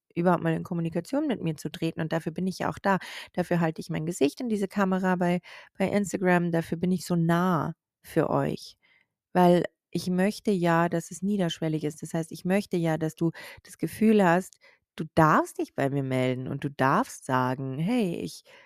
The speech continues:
kann's noch nicht, aber hilf mir bitte, dass ich irgendwo reinkomme bei euch, weil ich finde euch erstmal in Grund-, in erster Linie cool.“ Ähm, und dafür bin ich ja da. Genau. Und dann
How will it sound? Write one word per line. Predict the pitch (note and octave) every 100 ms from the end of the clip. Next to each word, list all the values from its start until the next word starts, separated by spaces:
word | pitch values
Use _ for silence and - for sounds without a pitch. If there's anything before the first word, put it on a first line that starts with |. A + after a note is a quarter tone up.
| _ _ -
kann's | C4+ C#4 C4+ F3
noch | D#3+ - -
nicht, | D3 D#3+ F#3+ -
aber | D#3+ D#3+
hilf | E3 G#3+ A3+ G#3+
mir | F#3
bitte, | F#3 E3
dass | E3
ich | - -
irgendwo | F3+ E3 D#3+
reinkomme | D#3+ F#3 G#3+ A3+ - - B2+ B2 C#3
bei | B2 -
euch, | D#3+ -
weil | E3+
ich | F3
finde | - A3 -
euch | F#3
erstmal | - E3+ G3+
in | G#3
Grund-, | G3 F#3 -
in | F3+
erster | - F3 F#3+
Linie | G3 A3 -
cool.“ | G#3+ C#3+ - - - - - - - -
Ähm, | E3+ E3 D#3+ - _ -
und | G3+ A3+
dafür | A3 G3
bin | G3
ich | F3+
ja | F#3
da. | F#3+ E3+ - _ _ _ _ - -
Genau. | E3 D3 C3+ D#3 - _ _ - - - - - - - - _ _
Und | A#3 C4 C4+ C4 C4 A#3+ A#3+ A3+ - - - _ _ _ _ _
dann | - E3 D#3 D#3+